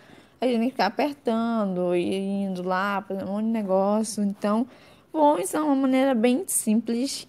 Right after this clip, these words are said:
e rápida de fazer, que eu acabei pesquisando aqui, acabei achando. E eu quero ensinar pra vocês. Bom, eu tô fazendo pelo celular, mas vocês podem ver que tá no mesmo modelo do computador.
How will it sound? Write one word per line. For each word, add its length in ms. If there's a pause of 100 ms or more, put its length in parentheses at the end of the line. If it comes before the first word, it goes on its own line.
e 80
rápida 600
de 100
fazer, 560 (300)
que 100
eu 80
acabei 920 (240)
pesquisando 580
aqui, 160
acabei 320
achando. 520 (680)
E 40
eu 80
quero 140
ensinar 260
pra 180
vocês. 760 (960)
Bom, 260 (320)
eu 60
tô 120
fazendo 320
pelo 180
celular, 600
mas 680
vocês 260
podem 260
ver 160
que 100
tá 160
no 100
mesmo 240
modelo 400
do 420
computador. 640